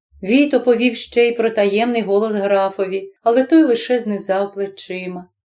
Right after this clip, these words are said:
На його думку, всі мусили тоді забагато випити, і це їм причулося.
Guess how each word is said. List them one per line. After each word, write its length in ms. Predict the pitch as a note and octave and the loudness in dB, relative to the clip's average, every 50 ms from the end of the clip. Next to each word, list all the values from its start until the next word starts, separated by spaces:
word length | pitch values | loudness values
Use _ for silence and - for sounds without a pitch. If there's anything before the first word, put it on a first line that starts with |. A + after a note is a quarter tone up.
| _ _ | _ _
На 100 | - G3+ | -2 0
його 260 | G3+ G3+ G3 G3 G3+ F#3+ | 0 2 2 2 0 0
думку, 500 | E3 G3+ A#3+ C4 B3+ B3+ B3+ A#3+ A3+ A3 | 0 2 4 4 4 4 4 2 -2 -2
всі 220 | - - - C#4+ C#4 | -2 -4 0 4 6
мусили 500 | C4 B3+ C4 C4 C4 - B3+ A#3+ A#3+ A#3 | 6 6 6 4 2 0 0 0 0 0
тоді 460 | - A#3+ A3+ F#3+ G#3 A3+ A#3 A#3 A#3 - _ | 0 -2 -2 0 -2 -4 -4 -4 -6 -8 _
забагато 680 | - A3 G#3 - G#3 G#3 G3+ G3+ G#3+ G#3+ G#3+ - G#3+ G3 | -2 -2 0 0 0 -2 -2 -2 -4 -6 -2 -4 -4 0
випити, 640 | A3 A#3 A3+ A3+ - F#3+ - - F#3 F3 E3 - _ _ _ _ _ _ | 0 0 0 -2 -4 -10 -10 -8 -10 -10 -10 -12 _ _ _ _ _ _
і 100 | D4 C#4+ | -6 -4
це 260 | - - C4 C4 B3+ | -2 0 2 2 2
їм 140 | A#3+ A3+ G#3 | 2 0 0
причулося. 880 | A3+ A3 G#3 G#3+ - - G#3+ G#3 G3+ F#3+ F#3+ F#3+ - - - F#3+ F#3 | -2 -2 -2 -2 -4 -4 0 2 2 0 0 -2 -8 -14 -16 -16 -16